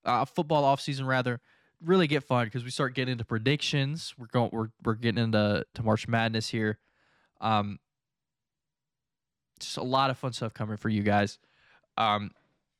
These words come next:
again, that will be the end of this episode. Thank you for, thank you guys for watching. Thank you guys for listening. Uh, subscribe to the YouTube channel. Uh, follow us on Spotify. Follow us on Apple Podcasts. We are wherever you guys get your podcasts.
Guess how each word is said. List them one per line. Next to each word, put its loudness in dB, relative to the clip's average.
again, -4
that 0
will -4
be -4
the -4
end -2
of -4
this -6
episode. -2
Thank -2
you -4
for, -4
thank -2
you 2
guys 2
for -8
watching. 0
Thank -10
you -6
guys -8
for -14
listening. -4
Uh, 4
subscribe -2
to -12
the -4
YouTube -6
channel. 4
Uh, 4
follow -2
us -10
on -10
Spotify. 0
Follow -2
us -8
on -6
Apple -10
Podcasts. 0
We 2
are 4
wherever 0
you 0
guys 2
get -6
your -8
podcasts. 0